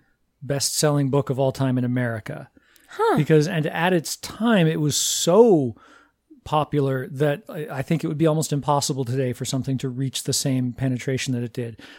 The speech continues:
Speaker 1: Like, pretty much every person in America either read the pamphlet or had had it read to them by somebody else. Certainly everybody involved in the revolution had read
Speaker 2: Wow.
Speaker 1: it. Yeah.
Speaker 2: Huh.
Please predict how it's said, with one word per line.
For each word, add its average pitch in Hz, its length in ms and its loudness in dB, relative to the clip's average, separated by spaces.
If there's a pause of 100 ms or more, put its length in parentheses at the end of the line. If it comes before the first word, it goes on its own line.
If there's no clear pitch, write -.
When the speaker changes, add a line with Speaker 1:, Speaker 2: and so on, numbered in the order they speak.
Speaker 1:
Like, 147 200 -4
pretty 208 180 4
much 190 340 2
every 160 380 0
person 151 380 0
in 139 80 2
America 135 400 0
either 135 400 0
read 151 600 -4
the 160 260 2
pamphlet 160 520 -2 (320)
or 139 220 0
had 135 180 2
had 139 220 -2
it 143 120 -2
read 139 320 -4
to 143 120 -2
them 127 160 -2
by 127 100 -6
somebody 123 400 -6
else. - 220 -10
Certainly 202 480 2
everybody 165 360 2
involved 143 400 2
in 139 120 2
the 131 80 -2
revolution 123 680 -6 (380)
had 170 360 0
read 120 160 0
Speaker 2:
Wow. 110 60 -6
Speaker 1:
it. - 100 -16 (120)
Yeah. 135 200 -6 (440)
Speaker 2:
Huh. 320 380 0